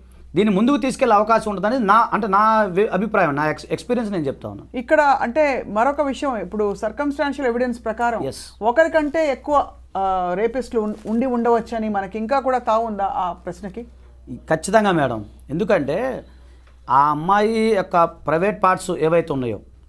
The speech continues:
Speaker 1: so దాంట్లో కొన్ని ఏవైతే తీసుకుంటారు కదా స-, సహజంగా తీసుకున్న, అలాగే ఎక్కువ సిమెన్ అనేది ఎక్కువ ఉంది దాంట్లో.
Speaker 2: అదే.
Speaker 1: మెయిన్ అదొకటి.
Speaker 2: అది, అది రిపోర్ట్ ప్రకారం నిర్ధారణగా బయటకు వచ్చిందా, లేక ఊరికే ఊహాగానాలు అని కూడా మధ్యలో అన్నారు?
Speaker 1: ఆ, లేదండి, ఇక్కడ ఎలా ఉంటుందంటే, కొన్ని కొన్ని సందర్భాల్లో సుప్రీంకోర్టు ఈరోజు కొన్ని గైడ్‌లైన్స్ ఇచ్చింది.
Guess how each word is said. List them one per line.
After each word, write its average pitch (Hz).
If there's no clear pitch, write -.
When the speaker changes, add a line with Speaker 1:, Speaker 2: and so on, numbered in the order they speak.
Speaker 1:
so 190
దాంట్లో 180
కొన్ని 180
ఏవైతే 180
తీసుకుంటారు 185
కదా 101
స-, 104
సహజంగా 147
తీసుకున్న, 127
అలాగే 202
ఎక్కువ 226
సిమెన్ 226
అనేది 202
ఎక్కువ 196
ఉంది 143
దాంట్లో. 98
Speaker 2:
అదే. 151
Speaker 1:
మెయిన్ 190
అదొకటి. 151
Speaker 2:
అది, 240
అది 240
రిపోర్ట్ 311
ప్రకారం 320
నిర్ధారణగా 294
బయటకు 262
వచ్చిందా, 269
లేక 302
ఊరికే 277
ఊహాగానాలు 277
అని 269
కూడా 254
మధ్యలో 233
అన్నారు? 180
Speaker 1:
ఆ, 165
లేదండి, 127
ఇక్కడ 165
ఎలా 160
ఉంటుందంటే, 196
కొన్ని 170
కొన్ని 180
సందర్భాల్లో 185
సుప్రీంకోర్టు 208
ఈరోజు 185
కొన్ని 160
గైడ్‌లైన్స్ 160
ఇచ్చింది. 82